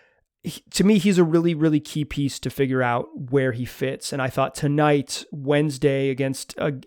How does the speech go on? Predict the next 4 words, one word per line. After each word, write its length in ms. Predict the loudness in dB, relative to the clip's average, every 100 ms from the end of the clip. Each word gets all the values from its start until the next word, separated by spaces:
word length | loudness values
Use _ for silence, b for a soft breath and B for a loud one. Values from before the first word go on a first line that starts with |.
| -8
a, 120 | -10 -10 _ _
against 580 | -4 -2 2 2 2 -8 -18 B B B B B B
a, 120 | 2 4 4
a, 120 | 2